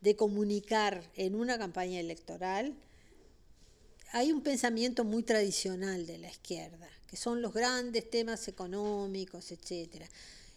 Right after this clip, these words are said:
Y eso a la gente que le vas a pedir el voto, en los barrios, con todos los problemas que tiene, no le importa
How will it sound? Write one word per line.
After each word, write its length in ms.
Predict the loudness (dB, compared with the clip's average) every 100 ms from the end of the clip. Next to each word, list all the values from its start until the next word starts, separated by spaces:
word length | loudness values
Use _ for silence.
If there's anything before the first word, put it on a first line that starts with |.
| -12
Y 80 | -10
eso 220 | -8 -8
a 40 | -8
la 120 | -10
gente 560 | -10 -4 -2 0 -2
que 80 | -2
le 100 | -4
vas 200 | -4 -6
a 60 | -6
pedir 260 | -6 -4 -4
el 140 | -6
voto, 440 | -8 -10 -10 -16
en 80 | -12
los 180 | -12 -8
barrios, 400 | -4 -4 -2 -4
con 140 | -4
todos 180 | -2 0
los 120 | 0
problemas 640 | -2 -6 -4 -2 -2 -4 -10
que 120 | -18
tiene, 600 | -12 -8 -6 -6 -6 -6
no 240 | -6 -4 -2
le 120 | -2
importa 720 | -4 -8 -4 -4 -4 -2 -2